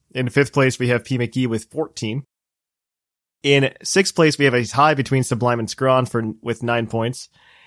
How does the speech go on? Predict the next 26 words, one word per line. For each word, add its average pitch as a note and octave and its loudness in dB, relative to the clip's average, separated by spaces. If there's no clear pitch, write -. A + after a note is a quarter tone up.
In C3+ 0
eighth D3 2
place, C#3+ 2
we C3+ 0
have B2+ 4
a A#2 0
tie A#2 0
between A2+ -4
Jushiro A#2 -2
and A2 -2
Basket A#2 -2
for, G#2+ -10
with A2+ -6
seven C3+ -2
points. A#2 -2
And A#2+ -6
we C3 0
have C3+ 0
Doctor D#3+ -2
Shamu D#3+ 0
bringing B2 0
up C3 0
the C3 -2
rear D3 0
with G#2+ -4
six. - -6